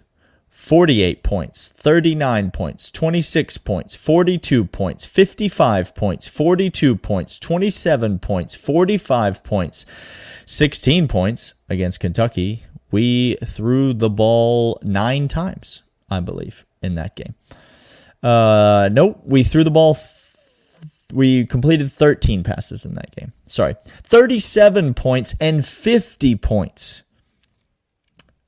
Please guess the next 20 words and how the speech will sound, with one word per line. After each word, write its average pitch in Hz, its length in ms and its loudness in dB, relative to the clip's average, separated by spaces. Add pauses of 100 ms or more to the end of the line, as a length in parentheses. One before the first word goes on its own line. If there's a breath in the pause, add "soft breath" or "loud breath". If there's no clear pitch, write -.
(140)
Those 233 240 4
were 302 120 -2
the 254 80 0
games 214 320 -2
that 180 160 2
A 180 120 4
D 165 140 0
Mitchell 160 320 0
did 131 200 0
not 120 260 -2
play. 110 420 -4
Now, 117 320 2 (1040)
Kearis 123 360 2
Jackson 190 440 -6
is 92 120 -10
gone. - 280 -12 (1160)
Dom 110 280 2
Blaylock 110 500 4
is - 140 -10
gone. - 300 -12